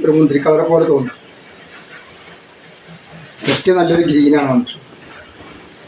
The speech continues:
അപ്പൊ നല്ല മഴ ഉണ്ട്, നമ്മളിത് എടുക്കുമ്പോ തന്നെ. അപ്പൊ നല്ല സൗണ്ട് ഉണ്ടാകുന്ന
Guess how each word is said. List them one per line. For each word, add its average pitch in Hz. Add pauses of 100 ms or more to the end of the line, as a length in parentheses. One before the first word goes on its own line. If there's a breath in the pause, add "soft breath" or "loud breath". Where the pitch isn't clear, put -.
(760)
അപ്പൊ -
നല്ല 160 (140)
മഴ 160
ഉണ്ട്, 180
നമ്മളിത് 165
എടുക്കുമ്പോ 151
തന്നെ. 160
അപ്പൊ 160
നല്ല 156 (140)
സൗണ്ട് 151
ഉണ്ടാകുന്ന 156